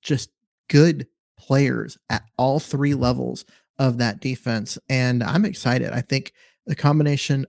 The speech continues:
of good coaching, which they haven't had the last couple of years, and an infusion of talent, and really a system that's gonna match the talent that they've got a little bit better, um,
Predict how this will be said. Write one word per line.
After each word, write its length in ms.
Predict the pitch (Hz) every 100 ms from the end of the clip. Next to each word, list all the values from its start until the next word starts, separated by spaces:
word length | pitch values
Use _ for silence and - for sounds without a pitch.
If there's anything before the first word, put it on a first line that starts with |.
| -
of 500 | 123 120 120 120 117 -
good 300 | 120 143 139
coaching, 560 | - 127 123 170 185 202 _
which 180 | 143 -
they 120 | 131
haven't 300 | 120 123 135
had 220 | 127 127
the 80 | 131
last 240 | 123 123 -
couple 280 | 131 -
of 40 | 131
years, 340 | 127 139 151 - - _ -
and 140 | 127
an 80 | 120
infusion 500 | 123 117 - 147 135
of 100 | 127 -
talent, 420 | - 127 147 170
and 200 | 147 151
really 220 | 165 220 175
a 80 |
system 400 | 139 - 185 151
that's 180 | 135 123
gonna 160 | - 117
match 440 | 113 110 110 - -
the 80 | -
talent 360 | - 120 123 -
that 120 | -
they've 160 | -
got 240 | - 113 -
a 80 | 131
little 200 | 127 135
bit 160 | 139
better, 340 | 156 143 180 185 - - _ -
um, 480 | 139 123 117 117